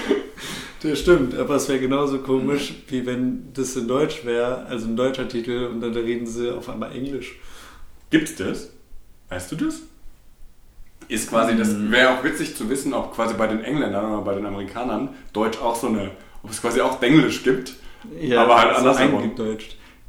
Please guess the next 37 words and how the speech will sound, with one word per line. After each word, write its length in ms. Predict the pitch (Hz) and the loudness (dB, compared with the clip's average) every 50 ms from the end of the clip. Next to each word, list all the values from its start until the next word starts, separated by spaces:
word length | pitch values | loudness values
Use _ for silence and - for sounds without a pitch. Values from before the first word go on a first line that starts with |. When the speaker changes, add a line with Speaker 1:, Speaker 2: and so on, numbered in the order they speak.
| - - | -6 -2
Speaker 1:
Kindergarten. 760 | - 156 160 156 120 110 107 107 101 104 107 110 110 110 117 123 139 | -2 0 0 0 -2 -2 -2 -2 -4 -4 -4 -4 -4 -6 -4 -2 0
Speaker 2:
Und 380 | 143 - - 107 - - - - | 0 0 0 -2 0 2 4 8
Bratwurst. 680 | 120 120 117 - 120 117 113 107 107 104 104 - - 202 - - 135 - - 156 - | 8 10 10 8 6 4 4 4 2 2 2 0 0 0 0 -2 -6 -6 -4 -4 -4
<laughs> 300 | - - 131 120 113 107 | -4 -4 -6 -8 -8 -8
Stimmt. 320 | - - 117 104 95 - - - - - - - - - - - - - - - - - - - | -4 -2 -2 -2 -2 -2 -6 -10 -12 -14 -16 -20 -20 -20 -20 -20 -20 -20 -20 -18 -18 -14 -8 -4
Aber 240 | 101 104 107 113 110 | 0 0 0 0 2
da, 220 | 113 113 110 110 | 2 4 4 4
darüber 260 | 113 110 113 110 110 | 4 4 4 4 2
hinaus, 440 | 110 107 107 110 127 131 - - 135 127 | 0 0 0 -2 -2 -2 -4 -6 -8 -4
glaub 200 | - 131 123 127 | -2 -2 0 0
ich, 240 | 131 127 - - - - - - - - | -2 -4 -4 -8 -14 -18 -20 -20 -18 -16
Speaker 1:
Nee, 480 | 127 127 127 123 127 127 127 127 127 | -14 -12 -10 -8 -6 -4 -4 -4 -6
Speaker 2:
ähm, 120 | 113 110 - - - | -8 -12 -14 -14 -12
Speaker 1:
glaub 280 | - 117 113 113 - | -10 -10 -8 -10 -12
ich 140 | - - - - | -14 -16 -16 -16
auch 140 | 160 - - | -16 -16 -16
nicht. 220 | - - - - - - - - - - - - - - - - - - - - | -16 -18 -20 -20 -20 -20 -20 -20 -20 -20 -20 -20 -20 -20 -20 -20 -20 -10 -4 -2
<clears throat> 260 | - 180 151 117 101 87 - - - - | 0 2 2 0 -2 -6 -12 -16 -18 -18
Speaker 2:
Witzig. 240 | - - - - 87 - | -18 -16 -16 -16 -12 -8
Speaker 1:
Unabhängig 440 | 120 113 113 110 - 117 113 110 - | -6 -6 -6 -6 -6 -6 -8 -6 -4
davon, 280 | 123 117 - 117 113 | -4 -4 -4 -4 -4
die 80 | 110 110 | -4 -4
verwenden 400 | - 113 107 110 113 113 110 110 | -4 -4 -4 -2 -2 -2 -2 -4
das 160 | 107 104 - | -4 -6 -6
ja 120 | 117 113 - | -8 -8 -8
auch 140 | 110 104 - | -8 -8 -8
dann 160 | - 113 113 | -6 -6 -4
im 120 | 113 110 107 | -4 -2 -2
deutschen 300 | 113 113 110 113 - 113 | -2 -4 -4 -6 -8 -8
Kontext, 440 | - - 110 107 117 113 113 - - | -6 -6 -6 -4 -4 -6 -8 -8 -6
aber 340 | 110 107 110 107 - - - - - - - - - - | -4 -4 -4 -4 -6 -10 -16 -20 -20 -20 -20 -20 -16 -8
wir 120 | - 117 110 | -8 -6 -6
verwenden 460 | - - 113 107 110 110 110 110 113 | -4 -4 -4 -2 -2 -2 -2 -2 -2
das 160 | 110 104 - | -4 -4 -4
ja 100 | 117 107 104 | -4 -4 -4
auch 100 | 98 - - 117 | -6 -8 -8 -6
ohne 280 | 117 117 113 113 110 | -4 -4 -4 -4 -6